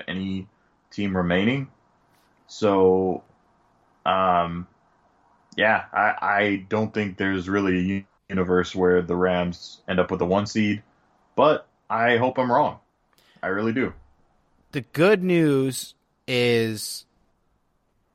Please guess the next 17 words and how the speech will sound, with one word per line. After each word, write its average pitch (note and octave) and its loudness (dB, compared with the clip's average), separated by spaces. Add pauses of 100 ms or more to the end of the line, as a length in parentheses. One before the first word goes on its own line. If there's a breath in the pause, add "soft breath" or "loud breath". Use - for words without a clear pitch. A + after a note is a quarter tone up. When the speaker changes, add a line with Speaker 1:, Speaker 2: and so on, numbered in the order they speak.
(380)
Speaker 2:
the F#2 -18
Rams A#2 -2
play A2+ -4
the G#2 -6
Packers, D3+ 0 (400)
they G#2+ -18
play G#2+ -6
the G2 -6
Cardinals, C3+ -2 (200)
they G#2 -12
play A2 -4
the G2+ -6
Vikings. A#2+ -2 (880)
If A#2+ -12
they D3 0
win C#3+ -2
out, A#2+ 0